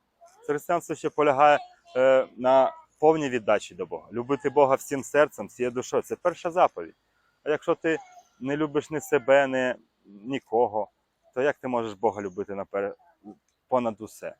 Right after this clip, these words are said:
якщо ти його навіть не знаєш, не бачив і не бачиш? Ну, і то є не, ну, дуже важко, не так легко. Просто я вибираю красти чи не красти, блудити чи не блудити.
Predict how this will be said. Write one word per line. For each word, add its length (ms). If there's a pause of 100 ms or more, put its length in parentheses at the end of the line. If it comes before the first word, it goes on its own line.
(120)
якщо 260
ти 120
його 160
навіть 260
не 100
знаєш, 400 (160)
не 140
бачив 400 (520)
і 120
не 140
бачиш? 560 (420)
Ну, 280
і 100 (100)
то 160
є 240 (460)
не, 480
ну, 360 (1120)
дуже 240
важко, 500 (240)
не 120
так 260
легко. 440 (340)
Просто 320
я 140
вибираю 380
красти 420
чи 180
не 100
красти, 640 (440)
блудити 480
чи 180
не 80
блудити. 680